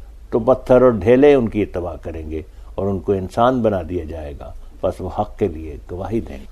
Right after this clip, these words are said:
उनकी एक अलामत यह है कि ये ऐसे लोग हैं जिनके अल्लाह के साथ ऐसे मजबूत ताल्लुकात होते हैं जिनमें कोई नेज़ा, भाला, शमशीर बुर्रां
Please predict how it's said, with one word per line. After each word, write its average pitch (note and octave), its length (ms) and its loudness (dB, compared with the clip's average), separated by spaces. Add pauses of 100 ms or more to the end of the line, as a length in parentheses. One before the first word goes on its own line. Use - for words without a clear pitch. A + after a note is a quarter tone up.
(280)
उनकी B2 340 4
एक C3+ 240 6
अलामत C3 420 6
यह C3 200 6
है C3+ 160 8 (240)
कि B2+ 80 0
ये C3+ 160 8
ऐसे C3+ 300 8
लोग C3 320 8
हैं C3+ 220 4 (360)
जिनके C3 400 6
अल्लाह C#3 260 10
के C3+ 140 4
साथ C3 360 8
ऐसे C#3 240 4
मजबूत C3 500 2
ताल्लुकात A2+ 560 6
होते G#2 240 0
हैं G#2 240 -2 (340)
जिनमें A2+ 320 4
कोई A#2+ 300 4
नेज़ा, A#2 500 8
भाला, A2+ 560 6
शमशीर A2+ 600 0
बुर्रां A2+ 460 4